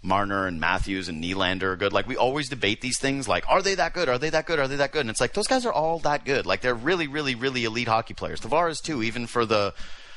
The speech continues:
potential of the downside of his career. Again, this gets back to the same core issue, which is you decided to build a team around those four guys based on the principle that you could fill out the rest of the roster without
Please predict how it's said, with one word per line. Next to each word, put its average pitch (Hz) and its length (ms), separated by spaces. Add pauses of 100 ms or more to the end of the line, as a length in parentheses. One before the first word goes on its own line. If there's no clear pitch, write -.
(340)
potential 143 500
of 110 180
the 107 100
downside 107 520
of 95 60
his 95 120
career. 101 500
Again, 139 400
this 104 120
gets 139 160
back 120 320
to 120 220
the 107 100
same 135 360
core 131 260
issue, 90 340
which 98 220
is 98 300 (380)
you 98 140
decided 117 520
to 175 80
build 131 260
a 135 40
team 110 260
around 90 260
those 92 220
four 151 200
guys 73 560 (400)
based 110 300
on 139 120
the 151 60
principle 113 560
that 101 180
you 104 140
could 117 160
fill 120 260
out 104 260
the 101 100
rest 95 300
of 120 60
the 123 100
roster 92 680 (260)
without 104 460